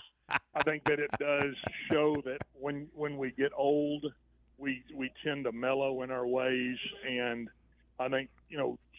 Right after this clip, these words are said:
Speaker 2: Jerry and Jimmy realized, hey, we need to put this particular ego situation behind us, and <clears throat> good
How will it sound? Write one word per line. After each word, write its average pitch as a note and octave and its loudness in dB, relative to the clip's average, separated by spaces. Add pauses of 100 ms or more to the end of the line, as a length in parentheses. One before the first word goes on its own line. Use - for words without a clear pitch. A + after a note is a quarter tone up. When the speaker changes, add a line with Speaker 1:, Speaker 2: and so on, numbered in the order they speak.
Speaker 2:
Jerry C3+ 4
and A#2+ -2
Jimmy B2+ 2
realized, B2 4 (600)
hey, C#3+ 6
we C#3 0
need C3+ -2
to A2+ 4
put - 4 (200)
this C#3 6 (760)
particular C#3 2
ego C3+ 4 (140)
situation C3 2
behind B2+ 0
us, A#2 2 (120)
and - 2
<clears throat> - -20
good C#3+ 6